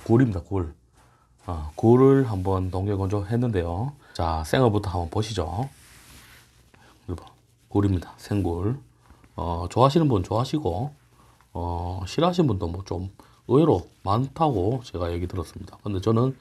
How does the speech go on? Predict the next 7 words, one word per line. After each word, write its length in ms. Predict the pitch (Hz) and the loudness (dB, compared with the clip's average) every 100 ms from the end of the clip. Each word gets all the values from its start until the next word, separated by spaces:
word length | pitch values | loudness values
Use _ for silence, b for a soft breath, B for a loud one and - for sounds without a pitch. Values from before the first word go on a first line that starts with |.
| b b b | b b b
어, 540 | 87 82 82 69 - - | -10 -10 -10 -12 -14 -10
생굴 300 | - 120 95 | -4 0 0
좋아합니다. 560 | - 98 98 98 - - - b b b b b b _ | 0 0 2 0 -2 -8 -16 b b b b b b _
좋아하고요. 760 | 90 87 101 87 85 107 131 113 | -6 -2 0 0 -2 -2 -4 -4
뭐, 320 | 87 85 87 | -6 -6 -4
이렇게 160 | 110 107 | -2 0
생겼지만은 920 | 127 110 - 90 87 101 113 120 | 2 0 -2 -6 -4 -2 0 -2